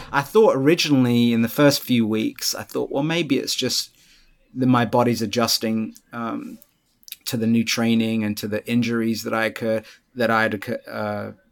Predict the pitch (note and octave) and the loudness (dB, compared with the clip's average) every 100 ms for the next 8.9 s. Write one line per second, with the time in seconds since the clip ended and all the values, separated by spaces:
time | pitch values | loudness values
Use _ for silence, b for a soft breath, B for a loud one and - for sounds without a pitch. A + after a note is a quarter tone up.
0 | _ _ - A2+ G#2 A2 - - B2 A#2+ | _ _ -6 -6 -6 -10 -12 -4 0 2
1 | A#2 G#2+ B B B B A#2+ B2+ C3+ C3 | 2 -2 B B B B 0 0 2 -2
2 | B2 F3+ E3+ C3+ B2+ - B2+ C3 B2 A#2+ | 2 2 2 0 2 2 2 4 4 4
3 | A#2 D3 C3 - D3+ D#3+ C#3+ A2+ - C3+ | 2 2 0 2 2 4 2 0 0 2
4 | B2+ - F3+ D#3+ B2 G2 - B2 A2+ B2+ | 2 2 2 2 2 0 0 0 0 0
5 | B2 A#2+ A#2 - C3 B2+ B2 C3+ B2+ B2 | 4 4 2 0 0 2 0 -2 -2 -4
6 | - - B2+ B2 A2+ A2+ A#2 B2+ - - | -8 -4 -2 0 0 0 4 4 2 -4
7 | A2 A2 - B2 B2 A#2+ A2 A2 B2 A2 | -2 -4 -2 -2 -2 -2 -4 -4 -6 -4
8 | A#2+ B2 A#2 A2+ A2 G#2+ A2 A2 G#2+ | -4 -2 0 0 0 0 0 0 -2